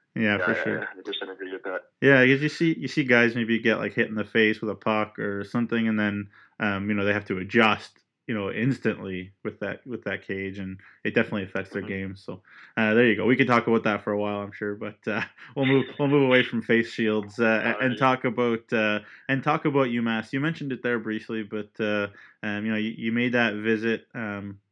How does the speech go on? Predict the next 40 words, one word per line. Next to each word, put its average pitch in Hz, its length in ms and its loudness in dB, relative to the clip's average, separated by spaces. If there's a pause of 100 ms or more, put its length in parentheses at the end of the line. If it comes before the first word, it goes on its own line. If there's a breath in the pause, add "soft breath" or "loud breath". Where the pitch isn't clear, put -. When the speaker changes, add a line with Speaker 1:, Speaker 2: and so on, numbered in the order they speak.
Speaker 1:
you 120 100 -4
know, 110 180 -4
eh, 117 240 -4
wh-, 123 340 -4
what 135 80 4
did 143 140 0
you 127 80 -2
see? 120 340 -2
What 117 120 2
did 120 120 0
you 113 100 4
like 113 280 2
about 107 320 2
it? 107 240 0
Uh, 104 180 0
what, 127 240 4
what 135 120 0
are 139 40 4
some 135 220 0
of 117 80 4
the, 107 320 2 (260 soft breath)
some 117 200 -2
of 104 100 0
the - 80 -16
things 110 300 0
that 104 120 -2
really 107 220 2
stuck 104 260 -4
out 101 200 0
to 101 80 -6
you? 98 180 -8 (1300 loud breath)
Speaker 2:
Yeah, 127 200 -4 (100)
no. 98 100 -12 (360)
Um, 104 220 -8 (540 loud breath)
right 123 240 -6
off 110 180 -8
the 98 60 -16
bat, 80 320 -12
the - 120 -20
campus. 95 400 -12